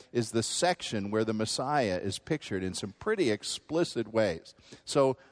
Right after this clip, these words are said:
Isaiah forty-two one is, is not just an idle quote by Matthew. It's a very important quote. Here's a line of prophecy. And Matthew is saying, "Look,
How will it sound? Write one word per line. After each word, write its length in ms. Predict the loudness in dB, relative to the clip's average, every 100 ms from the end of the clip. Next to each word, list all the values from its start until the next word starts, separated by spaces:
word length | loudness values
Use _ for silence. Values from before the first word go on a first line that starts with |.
| 2
Isaiah 460 | 4 6 6 6
forty-two 560 | 6 6 4 4 2 2
one 280 | 4 4 4
is, 240 | 2 2
is 240 | 0 -2 0
not 460 | 2 2 2 -2
just 220 | -4 -2
an 140 | -2 -2
idle 420 | 0 2 4 2
quote 480 | 0 2 4 2 -4 -20 _ _ 0
by 160 | 2
Matthew. 460 | 4 2 2 0 -4
It's 140 | -4
a 40 | -2
very 360 | 2 4 4
important 600 | 0 -6 0 2 0 -6 -16 _
quote. 460 | 0 2 2 0 _ _ _ _ _ _ _ _ _ _
Here's 220 | 2 4
a 80 | 4
line 420 | 6 6 8 6
of 160 | 4 4
prophecy. 640 | 8 8 8 4 -6 -8 -14 _ _ _ _ _ _ _ _ _ _ _ _ -2
And 160 | 2
Matthew 540 | 6 8 8 6 2 2
is 100 | 2
saying, 400 | 2 4 4 8
"Look, 460 | 12 12 10 0